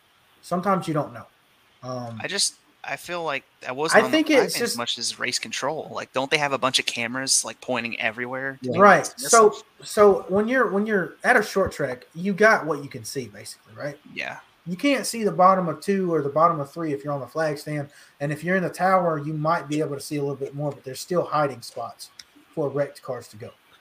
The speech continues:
Speaker 1: Um, we don't have the ability, other than people on the track, to radio us to see any of that stuff, right? The drivers can't radio us, the spotters or teams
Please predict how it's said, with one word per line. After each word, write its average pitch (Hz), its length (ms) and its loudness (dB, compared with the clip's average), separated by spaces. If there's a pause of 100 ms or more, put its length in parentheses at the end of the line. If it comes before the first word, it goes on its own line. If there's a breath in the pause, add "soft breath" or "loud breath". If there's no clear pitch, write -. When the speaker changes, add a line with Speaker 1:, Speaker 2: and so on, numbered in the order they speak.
(500)
Speaker 1:
Um, 151 400 -2 (960)
we 190 220 2
don't 262 280 4
have 180 720 6
the 165 140 -4
ability, 165 580 0
other 160 220 -2
than 147 200 -4
people 160 440 -4
on 160 180 -2
the 156 60 -4
track, 151 380 0
to 135 60 -12
radio 135 340 -2
us 131 500 -8 (520)
to 147 100 -10
see 160 260 -6
any 127 160 -6
of 104 60 -14
that 101 180 -16
stuff, - 320 -20
right? 160 260 -6 (300)
The 147 100 -6 (140)
drivers 170 440 4
can't 156 260 -8
radio 139 420 0
us, 131 320 -8
the 139 160 -10
spotters 147 640 0
or 123 80 -14
teams 139 580 -12